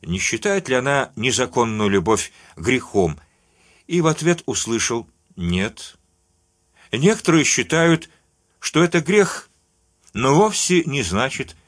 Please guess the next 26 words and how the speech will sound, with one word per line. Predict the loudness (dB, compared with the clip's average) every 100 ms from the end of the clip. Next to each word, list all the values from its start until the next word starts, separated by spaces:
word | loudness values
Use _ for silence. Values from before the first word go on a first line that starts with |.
| _
что | -14 -2 0
и |
я | 2 0 0
должна | -2 -2 -4 -6
так | -6 -6
думать». | -6 -6 -6 -12 _ _ _ _ _ _ _ _ _ _ _ _ _ _ _ _ _
И | 2
вот | 2 2
еще | -2 0 2 4 4 4
одна | 2 -2 -2 -2
девушка, | -2 -2 -2 -6 -6 -8 -10 _ _ _ -20 -8
и | -2
еще | -2 -2 -2 0 2 0 -4 _ _ _ _ -6
одна | -6 -4 -4 -4
теория. | -6 -10 -8 -8 -8 -10 -14 _ _ _ _ _ _ _ _ _ _ _ _ _ _ _ _ _ _ _ _ -2
Они | 0 0
и | 0
после | 0 2 2
этого | 2 4 2
говорили | 4 2 4 2 2
о |
любви, | 2 -2 -4 -4 -4 -6 -12 _ -20 _ -20 -20 _ _
и | -2
Юджин | -2 -2 -2 0 0 0
спрашивал | -2 0 2 2 2 0
себя, | 0 0 2 2